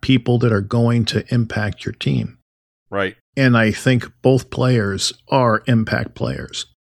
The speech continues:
Speaker 2: Yes.
Speaker 1: So I've got no problem with the way, what he's done and the way he's done it. Uh, you have to look at these contracts. They're really three-year deals, uh,
Speaker 2: Right.
Speaker 1: both for Armstead and for, uh, Hill. Hill, maybe they could stretch into a fourth year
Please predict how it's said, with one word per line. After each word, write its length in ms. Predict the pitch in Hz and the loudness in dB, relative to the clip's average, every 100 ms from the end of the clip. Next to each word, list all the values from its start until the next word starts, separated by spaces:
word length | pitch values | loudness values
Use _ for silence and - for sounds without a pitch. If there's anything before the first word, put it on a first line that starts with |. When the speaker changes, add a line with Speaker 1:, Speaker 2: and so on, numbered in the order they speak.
| _ _ | _ _
Speaker 2:
Yes. 560 | 110 127 92 - - - _ _ _ _ | -2 -2 -2 -6 -14 -16 _ _ _ _
Speaker 1:
So 320 | - 151 143 | 0 4 4
I've 200 | 127 131 | 4 2
got 200 | 120 147 | 0 0
no 220 | 143 147 135 | 0 0 0
problem 580 | - 143 143 127 120 | 0 2 2 4 2
with 240 | 113 107 - - | 2 0 -4 -4
the 140 | 120 | 0
way, 260 | 117 123 123 | 2 2 -2
what 280 | 131 135 123 | 0 0 0
he's 180 | 117 98 | -2 -2
done 260 | 143 139 | -2 0
and 100 | 120 | 2
the 80 | 107 | 0
way 180 | 117 117 | 0 0
he's 240 | 101 110 | 0 -4
done 240 | - - - | -4 -4 -6
it. 140 | - _ _ _ _ _ _ _ | -10 _ _ _ _ _ _ _
Uh, 320 | 110 113 110 110 | -6 -4 -2 -2
you 200 | 120 123 | -2 0
have 160 | 151 | 0
to 100 | - | 0
look 220 | 156 156 147 | 0 2 2
at 60 | |
these 160 | 123 110 | 2 2
contracts. 720 | 120 131 123 110 135 104 - | 0 0 0 0 -2 -2 -2
They're 180 | 73 143 | -2 0
really 320 | 156 90 113 | 2 0 0
three-year 420 | - 120 110 104 | -2 -2 0 0
deals, 460 | 104 117 113 131 - _ - | -2 -2 -4 -8 -10 _ -14
uh, 120 | 127 120 | -8 -2
Speaker 2:
Right. 160 | 113 | 0
Speaker 1:
both 260 | 117 123 113 | 2 2 -2
for 320 | - 120 113 | -2 0 0
Armstead 560 | 110 113 107 - 110 107 | -2 -2 -2 -2 -2 0
and 240 | 107 104 | 0 -2
for, 460 | - 110 107 98 101 | -4 -6 -4 -4 -4
uh, 180 | 104 - | -6 -6
Hill. 280 | - 127 120 | -4 -4 0
Hill, 180 | 139 139 | 2 2
maybe 380 | 135 139 131 131 | 4 2 4 2
they 140 | 123 | 2
could 160 | 117 110 | 0 -4
stretch 360 | - 113 - | -2 -2 0
into 240 | 113 - 117 | -2 -2 -6
a 60 | |
fourth 340 | - 113 107 - | -6 -4 -4 -2
year 180 | 110 | -2